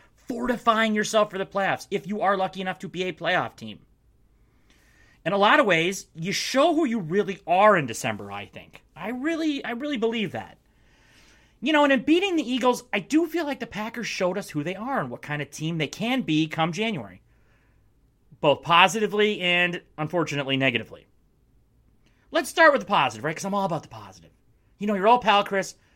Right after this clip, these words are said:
All about keeping it positive. Gotta talk about Aaron Rodgers, right? That's the biggest positive for this team. Another really, really good performance from Aaron Rodgers today. Twenty-five of thirty-four,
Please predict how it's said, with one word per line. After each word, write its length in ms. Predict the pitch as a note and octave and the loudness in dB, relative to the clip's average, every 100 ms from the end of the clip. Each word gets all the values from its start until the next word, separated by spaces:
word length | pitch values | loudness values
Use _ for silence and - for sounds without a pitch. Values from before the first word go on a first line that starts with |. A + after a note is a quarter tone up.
| _ | _
All 200 | G3+ G#3 | -2 -2
about 180 | G3 G3 | -2 -4
keeping 240 | F#3 D#3 | -4 -4
it 60 | D3 | -2
positive. 520 | B2+ A2 G#2 F#2+ - _ _ _ _ _ _ _ _ - _ _ _ _ _ - | -2 -4 -8 -16 -20 _ _ _ _ _ _ _ _ -20 _ _ _ _ _ -2
Gotta 160 | F3 | 2
talk 140 | G3+ E3 | 6 6
about 140 | C#3+ | 6
Aaron 180 | B2+ A2 | 4 2
Rodgers, 320 | G2+ F#2+ A#2+ | -6 -12 -2
right? 180 | C#3+ - | -2 2
That's 240 | A3+ B3+ | 2 2
the 100 | A#3+ | 2
biggest 280 | E3+ D3 D3 | 2 2 2
positive 400 | C#3 A#2+ A2 G#2 | 4 4 2 -10
for 80 | G#2+ | -12
this 160 | G#2 | -12
team. 220 | - G2 E2+ _ _ _ _ _ _ _ - | -14 -16 -16 _ _ _ _ _ _ _ -14
Another 500 | C3+ D3+ G#3+ G#3+ G#3 | -6 0 4 4 4
really, 580 | E3+ E3 G3+ A#3+ B3 A#3+ | 0 -6 -2 0 0 -2
really 420 | F#3+ F#3 G3+ F#3 | -2 2 2 2
good 240 | D3+ F3 E3+ | 0 -2 -2
performance 400 | D3 D3+ C#3+ C3+ | -4 -4 -4 -2
from 80 | |
Aaron 160 | C3+ C3 | -2 2
Rodgers 300 | B2+ C3 A#2+ | 2 0 -2
today. 180 | B2+ C3 | -6 -6
Twenty-five 600 | - E3+ F3 E3 D#3+ D3+ | -4 -4 -4 2 2 2
of 80 | D#3 | 0
thirty-four, 600 | D#3 D3 D#3 D3 C#3+ | -2 -2 0 0 -2